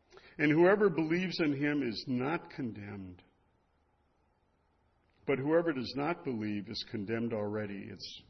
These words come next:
kind of self-condemnation, right? The offer's on the table, you go, "That's not important to me." The hand reaches out, you slap it away.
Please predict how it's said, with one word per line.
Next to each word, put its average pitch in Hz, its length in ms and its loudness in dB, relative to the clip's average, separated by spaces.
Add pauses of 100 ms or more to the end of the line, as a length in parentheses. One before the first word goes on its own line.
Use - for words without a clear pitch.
kind 160 160 -2
of 131 80 -6
self-condemnation, 135 1120 -6
right? 117 240 -8 (500)
The 131 120 -2
offer's 139 400 0
on 123 160 -2
the 110 100 -4
table, 123 380 -4
you 110 100 -6
go, 107 260 -4
"That's 107 220 -8
not 110 140 -6
important 110 480 -8
to 98 60 -10
me." 95 180 -12 (580)
The 127 100 -6
hand 127 320 0
reaches 117 440 -6
out, 123 260 -4
you 110 100 -8
slap 110 440 -10
it 110 80 -14
away. 104 340 -10